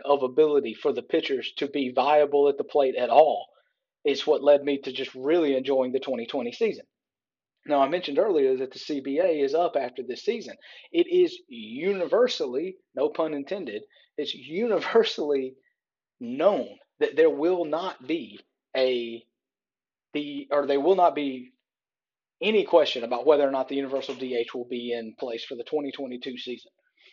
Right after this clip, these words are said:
Um, that is something that the players are going to ask for. It seems like something that the owners are fine to give them. Um, it's probably gonna come with a, a bit of a roster expansion. That's why the players are gonna be so excited about it,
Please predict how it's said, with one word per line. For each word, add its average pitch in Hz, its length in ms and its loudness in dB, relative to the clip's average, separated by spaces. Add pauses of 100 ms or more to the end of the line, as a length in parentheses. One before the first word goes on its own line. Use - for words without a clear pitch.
(200)
Um, 117 360 -4 (340)
that 156 180 6
is 175 160 2
something 151 300 -2
that 127 100 -8
the 127 80 -12
players 123 400 -6
are 123 140 -8
going 123 380 -8
to 107 180 -16 (160)
ask 139 280 -10
for. 208 280 -4 (340)
It 135 140 0
seems 165 260 -2
like 143 160 6
something 143 380 0
that 131 180 -4 (160)
the 123 140 -4
owners 139 400 2
are 113 80 -2
fine 135 380 -2
to 135 60 -12
give 147 320 -6
them. 208 280 -8 (400)
Um, 120 400 -4
it's 117 100 -14
probably 143 360 2
gonna 139 200 0
come 139 240 0
with 131 160 -4
a, 113 240 -4
a 120 80 -4
bit 139 160 2
of 127 100 -4
a 110 60 -4
roster 143 500 0
expansion. 156 560 -4
That's 117 200 -8
why 135 120 -4
the 120 80 -14
players 143 380 2
are - 20 -2
gonna 147 120 -4
be 143 100 -6
so 147 200 0
excited 151 380 4
about 156 280 0
it, 202 60 -10